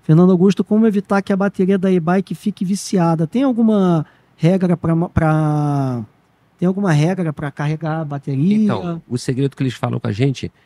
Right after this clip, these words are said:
Speaker 2: é, elas são tantos ciclos de recarga, né, que eles falam.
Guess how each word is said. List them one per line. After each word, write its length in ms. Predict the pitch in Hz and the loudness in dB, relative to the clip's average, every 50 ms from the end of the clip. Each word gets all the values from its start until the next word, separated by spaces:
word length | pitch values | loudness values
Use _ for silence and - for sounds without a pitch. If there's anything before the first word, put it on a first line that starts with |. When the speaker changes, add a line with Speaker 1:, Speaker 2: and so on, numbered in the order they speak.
| _ _ - | _ _ -10
Speaker 2:
é, 40 | 98 - - - | -10 -10 -8 -6
elas 200 | 107 110 113 - | -4 -4 -4 -4
são 280 | - - 139 139 139 - _ _ _ _ _ | -2 -2 -2 -2 -2 -4 _ _ _ _ _
tantos 300 | - 139 147 - 156 - | -2 -2 -2 -2 -6 -10
ciclos 460 | - - - - 151 - 147 143 131 | -10 -8 -6 -4 -4 -2 -2 -2 -2
de 100 | - - | 0 0
recarga, 520 | 123 139 135 - - 110 110 104 98 95 95 | 0 0 0 0 -2 -2 -2 0 0 0 0
né, 180 | 98 98 90 - _ _ _ _ _ | 0 0 -2 -6 _ _ _ _ _
que 80 | - | -8
eles 140 | - 98 95 | -8 -6 -6
falam. 400 | - - 92 90 90 90 85 85 | -4 -4 -2 -2 0 -2 -4 -6